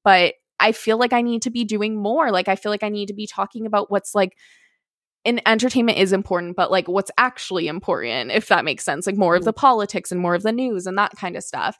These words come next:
Speaker 1: Um, but honestly, I was still really struggling with what I wanted to do. And I, I think the transition, no one talks about this enough, but the transition from working or being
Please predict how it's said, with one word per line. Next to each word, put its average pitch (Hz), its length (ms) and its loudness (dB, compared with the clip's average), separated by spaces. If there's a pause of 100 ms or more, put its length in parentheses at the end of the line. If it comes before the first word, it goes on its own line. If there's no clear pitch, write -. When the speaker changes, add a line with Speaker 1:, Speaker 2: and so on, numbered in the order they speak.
(340)
Speaker 1:
Um, 196 440 4 (420)
but 269 140 6
honestly, 269 540 6
I 214 160 6
was 269 180 -2
still 285 420 2
really 214 300 2
struggling 226 600 0
with 202 220 -2
what 190 220 4
I 202 100 6
wanted 196 360 -2
to 233 80 -6
do. 269 280 0
And 185 220 -4 (160)
I, 127 260 4
I - 40 2
think 254 220 -4
the 311 60 0
transition, 247 500 -4
no 233 100 4
one 370 160 4
talks 240 300 2
about - 180 2
this - 160 -4
enough, 170 300 -4
but 220 100 -6
the 226 80 -6
transition 240 680 -8
from 196 340 -2 (360)
working 214 440 2
or 202 300 4
being 214 340 0